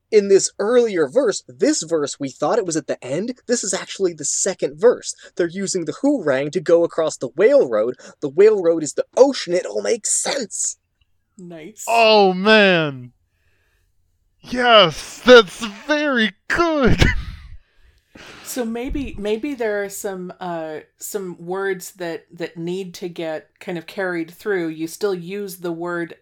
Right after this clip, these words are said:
Speaker 2: the way that you think you understand it. One of the rules is to use as many of the capybara words as you can as
Speaker 1: Mm-hmm.
Speaker 2: you're, as you're learning them. Bef-, even if you don't know what it fully means, it's important to use the metaphors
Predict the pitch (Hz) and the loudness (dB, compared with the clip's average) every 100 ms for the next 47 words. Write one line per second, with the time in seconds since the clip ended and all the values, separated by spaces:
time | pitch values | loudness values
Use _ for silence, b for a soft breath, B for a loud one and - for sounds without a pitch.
0 | _ _ _ 180 170 175 170 165 170 214 | _ _ _ -12 -8 -6 -8 -10 -8 -8
1 | 214 196 170 160 160 - 190 185 160 151 | -8 -8 -8 -8 -10 -10 -10 -8 -8 -8
2 | - b b b 190 190 180 175 165 175 | -10 b b b -8 -6 -6 -6 -4 -4
3 | 175 170 165 - 180 165 175 170 165 160 | -4 -6 -10 -10 -8 -6 -2 -4 -4 -8
4 | 170 175 180 175 156 151 151 160 151 151 | -6 -6 -4 -8 -10 -12 -12 -8 -8 -8
5 | 180 175 160 165 170 160 151 147 143 147 | -10 -10 -4 -2 -2 -4 -6 -8 -10 -10
6 | 147 147 143 202 175 139 143 147 _ _ | -14 -14 -14 -10 -10 -10 -14 -20 _ _
7 | _ _ _ _ _ _ _ _ _ 185 | _ _ _ _ _ _ _ _ _ -4
8 | 170 185 165 160 147 170 160 156 175 160 | -2 -2 -4 -4 -8 -6 -8 -6 -8 -6
9 | 180 208 202 180 156 160 - 190 208 254 | -4 -4 -4 -6 -8 -12 -14 -14 -12 -10
10 | 233 202 196 196 196 190 180 - 190 185 | -10 -8 -6 -4 -4 -4 -4 -6 -6 -4
11 | 180 185 165 156 - - 175 170 170 196 | -6 -6 -8 -10 -14 -12 -10 -8 -8 -6
12 | 190 180 - 170 170 196 196 190 180 175 | -6 -8 -12 -12 -8 -6 -6 -6 -8 -4
13 | 170 165 - 160 151 151 147 - | -4 -6 -10 -8 -6 -8 -10 -14